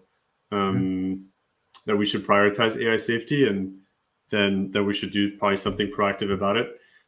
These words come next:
Speaker 1: And so we looked at a, a survey back in two thousand sixteen that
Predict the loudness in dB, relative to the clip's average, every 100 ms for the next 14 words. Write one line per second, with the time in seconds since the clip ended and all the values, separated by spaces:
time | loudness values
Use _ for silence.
0 | _ _ _ _ -12 -4 0 4 4 6
1 | 6 6 4 0 -2 2 2 4 2 2
2 | -4 -6 -6 -4 -2 -4 -4 -8 -8 -4
3 | -2 0 0 -2